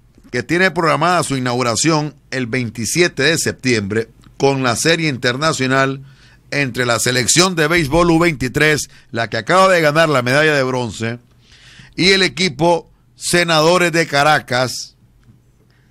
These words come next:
de la Liga de Béisbol Profesional de Venezuela. Entonces, escribí en mi Facebook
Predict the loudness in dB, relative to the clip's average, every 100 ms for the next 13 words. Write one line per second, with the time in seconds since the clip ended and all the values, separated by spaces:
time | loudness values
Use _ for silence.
0 | _ -12 -2 0 0 2 2 4 2 2
1 | 0 0 2 2 0 -6 _ _ _ _
2 | -6 -2 -2 -2 -4 -2 -4 0 0 0
3 | -6 _ _ _ _ _ -18 -4 0 0
4 | -2 -6 _ _ _ _ _ -6 -2 0
5 | -2 0 0 0 -4 _ -20 _ _ -20
6 | _ _ _ _ _ _ _ _ _ _
7 | _ _ _ -14 -8 -2 -2 0 0 0
8 | -8 -20 -20 -20 -20 -20 -20 -18 -20 -20
9 | -20 -20 _ _ -20 -20 -6 0 0 2
10 | 2 2 2 0 2 0 0 -2 -4 -4